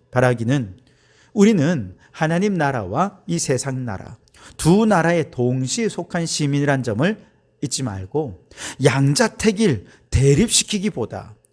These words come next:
지혜롭게 살면서 이 세상에 하나님 나라를 이루어가는 성도들이 되시기를 주님의 이름으로 축원합니다.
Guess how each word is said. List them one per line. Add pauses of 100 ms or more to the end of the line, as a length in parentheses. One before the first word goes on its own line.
(100)
지혜롭게
살면서 (320)
이
세상에 (240)
하나님
나라를
이루어가는
성도들이
되시기를 (300)
주님의
이름으로
축원합니다.